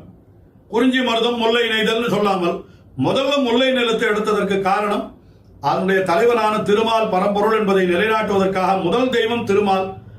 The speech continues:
அந்த திருமாலுக்கு அடுத்தபடியாக செவ்வாள், செவ்வேள் முருகனுக்கு அடுத்தபடியாக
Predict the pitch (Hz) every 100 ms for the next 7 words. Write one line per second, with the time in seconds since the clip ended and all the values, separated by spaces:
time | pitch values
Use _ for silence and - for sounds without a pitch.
0 | - 165 185 190 233 262 247 240 190 185
1 | 226 254 233 220 214 208 190 190 185 185
2 | 180 - - - - 208 240 285 277 247
3 | 165 202 254 254 247 277 202 233 233 220
4 | 208